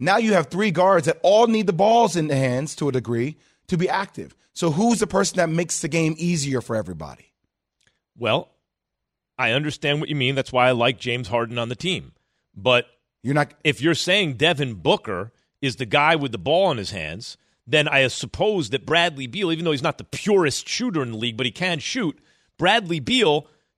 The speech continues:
Speaker 2: just gives you another guy who can get his, like, who can score at all three levels and get his own shot, right? Now you have three guys you gotta worry about
Speaker 1: Oh, I,
Speaker 2: that.
Speaker 1: I, that's one of my pros.
Speaker 2: By the way, as you were talking, Jay, all I could do was you said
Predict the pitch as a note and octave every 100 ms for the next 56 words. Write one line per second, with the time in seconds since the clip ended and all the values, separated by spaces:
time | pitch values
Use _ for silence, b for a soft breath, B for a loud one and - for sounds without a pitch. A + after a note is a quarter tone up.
0 | - G3+ - F3 B3+ G3 F#3+ E3 D#3+ G#3
1 | G#3+ D3 C#3+ G3+ G3 C3 B2 C#3 G#2 E3+
2 | F#3+ B2 - D3 E3 E3+ C#3+ B2+ - F#3+
3 | G#3+ E3+ - E3 F3+ - E3 F3+ D3+ F#3
4 | D#3 C#3 - E3+ F#3 C3 F3 F3+ D3 F3
5 | D#3+ - G#3 G#3+ C#3 B2+ D#3 G3 F3+ G3+
6 | G3+ D3+ - F3+ A3+ A#3+ F#3 G#3 A3+ C#3
7 | C#3+ F#3 E3+ D3 A#3+ A3+ C3+ F#3+ G#3 A#3
8 | F3 E3+ C#3+ G#3+ A3+ - C#3 C#3 C#3+ E3+
9 | F3 G3 - C#3+ D3 C3 B2 A#2 B2+ A2
10 | A2 A2 B2 B2+ - B2 B2+ C3+ _ _
11 | - A#2+ B2+ A#2+ G#2+ F#2+ G#2+ F#2 D#2+ A2
12 | A2+ F#2